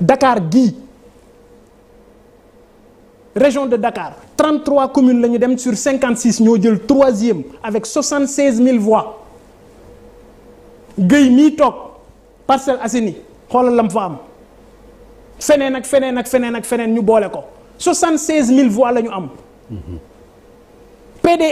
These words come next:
S mii nga xam ne mu ngi fi depuis mille neuf cent soixante-quatorze, ñun ñoo ko raw Dakar. La région de Dakar, ñun ñoo ko raw. Première fois mouvement dem ci élection, gagné six mairies. Mouvement.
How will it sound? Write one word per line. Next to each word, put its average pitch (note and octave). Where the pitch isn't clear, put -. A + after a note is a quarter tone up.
S C#4
mii D#4+
nga C4+
xam C#4
ne C#4
mu A#3+
ngi D#4
fi C#4+
depuis E4
mille D#4+
neuf D#4+
cent D4
soixante-quatorze, B3+
ñun B3
ñoo B3+
ko A3
raw G#3+
Dakar. F3+
La G3+
région G#3
de G3+
Dakar, G#3+
ñun A#3
ñoo A3
ko F3+
raw. D3
Première F4+
fois C4
mouvement C#4
dem C#4+
ci D#4
élection, C4
gagné C#4
six F4+
mairies. B3+
Mouvement. G3+